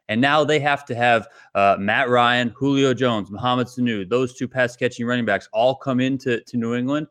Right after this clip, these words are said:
I mean, yes, they're in the range of outcomes is the fact that the, you know, the Falcons just totally shit their pants out there and don't do a good job and just totally throw up a dud, and the Patriots are the Patriots. But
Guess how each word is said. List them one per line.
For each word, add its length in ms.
I 60
mean, 180
yes, 340
they're 220
in 180
the 80
range 240
of 80
outcomes 420
is 160
the 80
fact 300
that 160
the, 240
you 80
know, 80
the 100
Falcons 460
just 260
totally 540
shit 320
their 100
pants 380
out 160
there 240
and 180
don't 300
do 160
a 60
good 180
job 380
and 80
just 160
totally 260
throw 220
up 80
a 80
dud, 320
and 120
the 60
Patriots 460
are 100
the 80
Patriots. 560
But 280